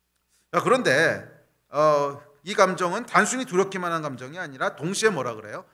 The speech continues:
떨며 동시에 즐거워한다 그랬어요. 즐거움의 감정이 함께 포함되어 있습니다. 아, 그 이유는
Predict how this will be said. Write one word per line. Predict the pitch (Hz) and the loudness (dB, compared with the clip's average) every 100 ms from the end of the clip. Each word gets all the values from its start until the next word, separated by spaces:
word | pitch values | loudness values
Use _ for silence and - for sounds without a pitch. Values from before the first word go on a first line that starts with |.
| _ _ | _ _
떨며 | 226 226 220 214 226 262 - | 0 4 4 2 2 2 0
동시에 | 160 165 - 180 208 | -8 -10 -6 -4 -4
즐거워한다 | - 139 156 240 214 120 107 | -4 -4 4 6 6 2 -6
그랬어요. | 90 87 - _ _ _ _ _ _ _ | -14 -20 -20 _ _ _ _ _ _ _
즐거움의 | - 160 202 247 240 226 | 0 2 4 4 4 2
감정이 | 180 151 147 143 214 | 0 -2 -4 -8 -10
함께 | - 233 240 | -12 -4 -4
포함되어 | 226 214 160 | -2 -6 -6
있습니다. | 113 - 95 - - _ _ _ _ _ _ _ _ _ _ _ - | -10 -14 -20 -20 -20 _ _ _ _ _ _ _ _ _ _ _ -12
아, | 123 123 113 - _ _ _ _ _ - | -10 -8 -10 -16 _ _ _ _ _ 0
그 | 180 | 0
이유는 | 165 180 220 165 143 220 | 2 -4 -4 -6 -8 -10